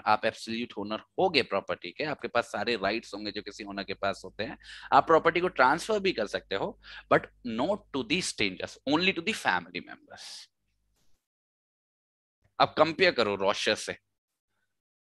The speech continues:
रोशर में स्ट्रेंजर और फैमिली वाला कुछ डिस्टिंक्शन नहीं था, केवल एक बंदे को स्पेसिफिकली साइट किया गया था और बोला गया था कि इसको प्रेफरेंस देनी है, और अगर वो उस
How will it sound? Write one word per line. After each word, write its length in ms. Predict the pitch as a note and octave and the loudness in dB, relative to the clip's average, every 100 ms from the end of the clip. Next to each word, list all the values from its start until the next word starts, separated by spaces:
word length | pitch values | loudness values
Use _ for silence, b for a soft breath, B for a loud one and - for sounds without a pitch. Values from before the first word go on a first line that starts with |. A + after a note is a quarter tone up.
| - | 0
रोशर 400 | A#2 D3 - A3 | 6 6 6 2
में 160 | A3+ G#3 | 2 0
स्ट्रेंजर 540 | - E3+ E3 E3+ E3+ | 0 -2 -2 0 4
और 100 | F3 | 4
फैमिली 420 | - C3 B2+ D3 | 4 4 4 2
वाला 280 | C#3+ C#3 D3+ - _ _ _ - | 4 6 4 0 _ _ _ -2
कुछ 300 | C#3+ - - | -2 -2 -4
डिस्टिंक्शन 460 | A2+ B2 A#2 B2 | -4 -4 -4 -4
नहीं 160 | G#2+ G2+ | -4 -2
था, 200 | - - _ _ _ _ | -4 -4 _ _ _ _
केवल 240 | - G#3+ G#3+ - | 6 8 8 8
एक 180 | A3 F3+ | 6 6
बंदे 280 | D3+ C#3 D3 | 4 4 2
को 140 | F#3 | 2
स्पेसिफिकली 680 | - - E3+ - D3+ F3 F3+ | 0 4 4 2 -2 0 0
साइट 280 | - C#3+ - | 2 2 2
किया 160 | C3 G#2 | 0 2
गया 160 | F#2 | 0
था 180 | F#2+ - - b b b | -2 -6 -16 b b b
और 120 | C3 | 4
बोला 240 | B2+ D#3 D#3 | 6 8 8
गया 180 | D3+ C#3+ | 8 4
था 100 | G3+ | 2
कि 120 | G#3 | 0
इसको 300 | G3+ - A3+ | -2 2 2
प्रेफरेंस 560 | - D#3+ - E3 E3+ | 4 2 2 0 0
देनी 240 | A#2+ G2 D#2+ | 0 -2 -4
है, 140 | F2 - _ _ _ _ _ _ _ _ _ _ - | -14 -20 _ _ _ _ _ _ _ _ _ _ 0
और 140 | A#2 - | 4 4
अगर 240 | D3 A3+ | 6 6
वो 200 | A#3 A#3 | 10 8
उस 160 | A3 | 8